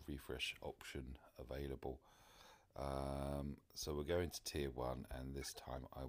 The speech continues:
will run the requested. Oh, no, I won't, because that's not, not an option.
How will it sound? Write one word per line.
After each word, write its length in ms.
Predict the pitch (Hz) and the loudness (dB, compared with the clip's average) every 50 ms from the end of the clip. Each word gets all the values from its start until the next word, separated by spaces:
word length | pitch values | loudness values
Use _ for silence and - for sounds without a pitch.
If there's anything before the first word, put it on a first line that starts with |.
| 60 | 0
will 300 | 65 67 67 65 - - - - - 64 | 0 0 2 0 0 -4 -6 -10 -8 -4
run 360 | 64 - 117 - 60 62 120 - - - - - _ _ - - - - - - - - _ - - 1077 - - - - - - - - - - - - - - - - - - - - | -4 -2 -2 -2 -4 -4 -6 -8 -10 -14 -20 -20 _ _ -14 -12 -12 -12 -12 -16 -20 -20 _ -14 -14 -14 -14 -16 -20 -20 -20 -20 -20 -20 -20 -20 -20 -20 -20 -20 -20 -20 -20 -20 -12 -10
the 60 | 69 62 | -10 -6
requested. 920 | 64 62 - - - - - - - - - - 65 62 60 62 60 60 60 - - - - - - - - - - - _ _ _ _ - - _ _ _ - - - - _ - - _ _ - - - _ - - - - - - - - - - _ _ - - _ - _ _ - - - - - - - - - - - - _ - | -6 -6 -6 -4 -2 -2 -2 -2 -4 -6 -4 -4 -2 -2 0 0 -2 -2 -4 -6 -10 -16 -16 -20 -20 -20 -20 -20 -20 -20 _ _ _ _ -20 -20 _ _ _ -20 -20 -20 -20 _ -20 -20 _ _ -20 -20 -20 _ -20 -20 -20 -20 -20 -20 -20 -20 -20 -20 _ _ -20 -20 _ -20 _ _ -20 -20 -20 -20 -20 -20 -20 -20 -20 -20 -20 -12 _ 4
Oh, 240 | 110 95 78 73 71 - - - - - - - - - - _ - _ _ - _ _ _ - - - | 6 6 6 6 2 -2 -6 -16 -20 -20 -20 -20 -20 -20 -20 _ -20 _ _ -20 _ _ _ -12 -4 -2
no, 120 | 82 85 | 0 2
I 260 | 78 76 71 71 69 | 4 4 4 4 2
won't, 220 | 69 73 76 64 - - - - _ | 2 2 0 0 -4 -8 -18 -20 _
because 540 | - - - - - 71 73 71 69 - - - - - - | -16 -14 -6 -2 0 0 0 0 -2 -8 -10 -12 -10 -4 -2
that's 280 | - 62 - - - - - - | -2 0 -2 -4 -8 -10 -8 -4
not, 240 | - - - - - - - - - - 90 | -4 -2 -2 -2 -4 -4 -4 -4 -4 -4 -2
not 260 | 87 85 - - - | -2 0 -2 -2 -2
an 60 | 76 73 71 | -2 -2 -2
option. 400 | - - - - - 76 76 | -4 -6 -8 -6 -6 -6 -6